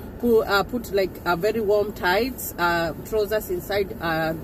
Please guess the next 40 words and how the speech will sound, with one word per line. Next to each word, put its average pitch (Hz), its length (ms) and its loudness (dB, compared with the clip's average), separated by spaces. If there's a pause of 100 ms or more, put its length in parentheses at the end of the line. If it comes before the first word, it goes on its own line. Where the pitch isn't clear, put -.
the 165 80 -4
clothes 202 320 -2
that 170 160 -6
they 175 80 -4
are 160 80 0
wearing, 208 500 0 (380)
or 165 120 0
have 208 260 2
them 208 180 0
just 185 260 -4
wear, 185 200 0
you 185 100 2
know, 233 140 0
the, 185 100 -4
the 196 160 0
winter 226 300 0
clothes 185 320 -4
are 165 160 -2
a 165 60 2
little 185 220 2
bit 185 220 -2
heavier. 185 540 0 (580)
And - 180 2
of - 160 -4
course, 202 380 2
uh, 175 80 0
they 175 140 -2
have 190 300 -2
more 180 260 0
warmth. 170 580 -2
So - 160 -6
guys, 190 720 0
uh, 160 180 -4
I 165 120 -4
hope 165 240 -2
that 190 200 -4
you 190 60 -2
enjoyed 180 420 0
this 180 240 -4
video, 233 580 0